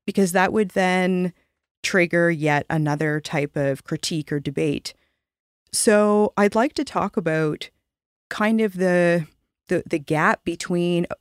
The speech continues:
we want diversity, we want more women, we want more people of color, we want people with disabilities to represent their communities and our communities. Yet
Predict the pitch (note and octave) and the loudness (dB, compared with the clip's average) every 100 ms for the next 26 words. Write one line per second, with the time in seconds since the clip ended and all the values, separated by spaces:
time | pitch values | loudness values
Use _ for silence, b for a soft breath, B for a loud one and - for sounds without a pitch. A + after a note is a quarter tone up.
0 | - F3+ D#3+ E3 F3 F#3 D#3+ D3 D3+ D#3+ | -2 0 0 0 -2 0 -2 -2 -2 -4
1 | G3 G3 G#3+ B3+ - _ _ - F3+ E3+ | -4 -4 -2 -2 -6 _ _ -4 -2 0
2 | F3 F3+ F3+ - - _ _ F3+ F3+ E3+ | -2 -2 -2 -6 -14 _ _ 0 2 2
3 | D#3+ D#3+ G3 A3 A3+ G#3 F#3 E3 E3 E3+ | 2 2 2 2 0 0 0 0 -2 -2
4 | E3+ F3 F3 E3+ - F3+ F3+ E3+ D#3 - | -2 -2 -2 -2 -4 -6 -2 -4 -4 -2
5 | D#3+ E3+ F#3+ G3 G3 b b _ E3+ D#3+ | 0 2 0 -2 -6 b b _ -2 0
6 | F3 F3+ - - F#3 F#3 E3+ E3 E3+ - | -2 -2 -4 -4 -4 -2 -2 -2 -2 -2
7 | D3 D3 E3 F3+ F#3+ F#3+ - - F#3 D#3+ | -2 0 0 0 -2 -2 -4 -2 -2 0
8 | E3+ - F3 D#3 F3 E3+ - D#3+ F#3 - | 0 0 -2 0 0 0 0 0 0 -2
9 | F3+ F3+ F3+ F3 F3 E3+ D3+ B2+ D#3+ F#3+ | -2 -2 -2 -2 -4 -4 -2 0 0 -2
10 | F3 D#3+ D3 C#3 C#3+ C#3 - - _ _ | -4 -2 -2 -2 -2 -4 -6 -10 _ _
11 | _ _ - E3+ F#3 F#3 F#3+ - | _ _ -10 0 2 2 0 -6